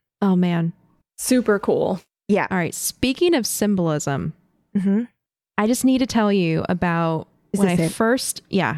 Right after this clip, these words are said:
Speaker 1: when
Speaker 3: Please.
Speaker 1: I first started
Speaker 3: <gasps>
Speaker 1: research-,
Speaker 3: Okay,
Speaker 1: <laughs> when
Speaker 3: sorry.
Speaker 1: I first started research-, researching, can't even speak, I get to this scene. I'm, I'm twenty minutes into, like, rewatching this episode, and
Speaker 3: Mm-hmm.
Speaker 1: I see this, and I stop, and I go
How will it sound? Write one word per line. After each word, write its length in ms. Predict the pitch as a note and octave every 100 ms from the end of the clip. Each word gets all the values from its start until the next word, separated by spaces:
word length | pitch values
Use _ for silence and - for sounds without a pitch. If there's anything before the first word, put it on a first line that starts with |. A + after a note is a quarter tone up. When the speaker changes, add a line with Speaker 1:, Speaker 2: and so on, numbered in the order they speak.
| G3
Speaker 1:
when 160 | F#3
Speaker 3:
Please. 160 | F3 G3+
Speaker 1:
I 40 |
first 160 | A3 C4+
started 360 | B4 C#4 D4 A#3
Speaker 3:
<gasps> 0 |
Speaker 1:
research-, 760 | A#3+ F4+ G#4+ A#4+ B4 A4+ - - - - C#4+
Speaker 3:
Okay, 240 | D4 A3+
Speaker 1:
<laughs> 0 |
when 120 | B3 A#3+
Speaker 3:
sorry. 140 | A3
Speaker 1:
I 20 |
first 180 | D#4 F4+
started 280 | - F4+ E4
research-, 540 | D#4 D#4 D#4 B3 G#3 - -
researching, 720 | C#4+ G4 A#3 G#3+ G3 F3+ A3
can't 180 | - A#3
even 160 | B3
speak, 520 | G3 - B3+ G#3+ F#3+ - _ _ _ -
I 80 |
get 360 | A3+ A3 A#3+ C4+
to 600 | - C#4+ A#3+ A#3 A3 G3+ - _ -
this 180 | G#3
scene. 500 | - - G3+ E3 D#3+ - _
I'm, 160 | - C4
I'm 180 | - A#3+
twenty 360 | - - E4 E4+
minutes 280 | D#4 C4 B3
into, 280 | A3+ A#3+ A3
like, 320 | F#3 F#3 - _ -
rewatching 580 | G#3+ G#3+ G3 F#3+ G#3
this 140 | F#3 E3
episode, 580 | F3 F3 - D#3 D3 -
and 380 | G3 G3 F#3+ G#3
Speaker 3:
Mm-hmm. 200 | A3 G#3 _ _ -
Speaker 1:
I 100 | A3
see 280 | - D#4
this, 240 | F#4 G3 F3+
and 140 | G3
I 60 | F3
stop, 560 | - - G3+ D3+ A2 _
and 100 | G3+
I 100 | G3
go 400 | F#3+ F3+ F3+